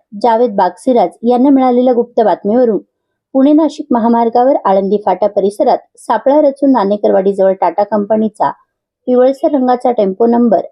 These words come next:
एम एच बारा यू एम अकरा पंचावन्न मधील इसम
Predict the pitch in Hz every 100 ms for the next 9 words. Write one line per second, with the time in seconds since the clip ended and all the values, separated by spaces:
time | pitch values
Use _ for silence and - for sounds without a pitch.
0 | _ 220 214 208 196 196 220 190 - _
1 | _ _ _ _ 214 269 - 294 285 208
2 | 226 220 220 196 - 233 254 269 254 254
3 | - 208 269 208